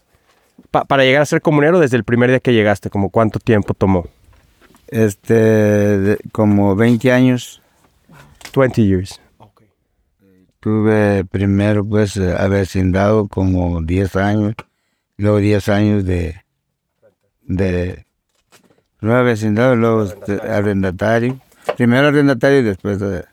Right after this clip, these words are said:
Speaker 1: Avecindado.
Speaker 2: avecindado. Y luego ahora sí ya pude llegar al tener el certificado de derechos agrarios.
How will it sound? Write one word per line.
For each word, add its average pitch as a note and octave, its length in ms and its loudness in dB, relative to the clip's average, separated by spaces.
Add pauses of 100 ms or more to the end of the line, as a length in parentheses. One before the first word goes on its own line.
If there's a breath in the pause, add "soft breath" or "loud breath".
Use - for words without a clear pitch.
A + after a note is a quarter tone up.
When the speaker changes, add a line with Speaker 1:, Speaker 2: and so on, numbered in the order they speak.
(140)
Speaker 1:
Avecindado. G2+ 480 -20
Speaker 2:
avecindado. G#2+ 800 0 (460)
Y F#2 120 -4
luego G2 160 0
ahora G2 160 0
sí G2+ 220 -2
ya G2+ 340 -2 (460)
pude A#2 420 2
llegar A2 440 2
al G2 680 -2 (240)
tener F#2+ 320 -2
el F#2+ 120 0
certificado F#2+ 600 -4
de G2 60 -4
derechos F#2+ 300 -8
agrarios. F#2+ 480 -6